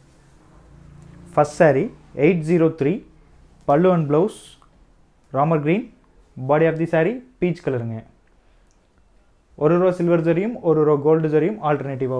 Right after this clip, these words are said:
வரும். பிளவுஸ் இந்த வீடியோல ஷோ பண்ற எல்லா சாரிக்குமே பிளவுஸ் வந்து plain பிளவுஸுங்க. Then இன்னொரு விஷயம், tassels எந்த சாரிக்குமே போடல, Maximum சாரீஸ்க்கு இல்லைங்க. ஒரு நைன்டி பர்சன்டேஜ்க்கு மேல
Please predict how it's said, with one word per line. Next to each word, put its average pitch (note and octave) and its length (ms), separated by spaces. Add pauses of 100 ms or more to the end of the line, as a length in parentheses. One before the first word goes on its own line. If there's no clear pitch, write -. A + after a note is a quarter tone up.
வரும். D3+ 200 (1300)
பிளவுஸ் F#3+ 300 (880)
இந்த D#3+ 160
வீடியோல F#3 320
ஷோ E3+ 160
பண்ற D#3 300
எல்லா E3+ 160 (100)
சாரிக்குமே D#3 480
பிளவுஸ் D#3 260
வந்து C#3 220
plain D3 260
பிளவுஸுங்க. C#3 400 (1500)
Then E3+ 160
இன்னொரு F#3 280
விஷயம், A3+ 240 (140)
tassels G#3 380 (160)
எந்த F#3 260
சாரிக்குமே E3 460
போடல, D3+ 240 (100)
Maximum F3 460
சாரீஸ்க்கு D3+ 400
இல்லைங்க. C#3+ 260
ஒரு C3+ 120
நைன்டி C#3+ 200
பர்சன்டேஜ்க்கு C#3+ 460
மேல D#3+ 120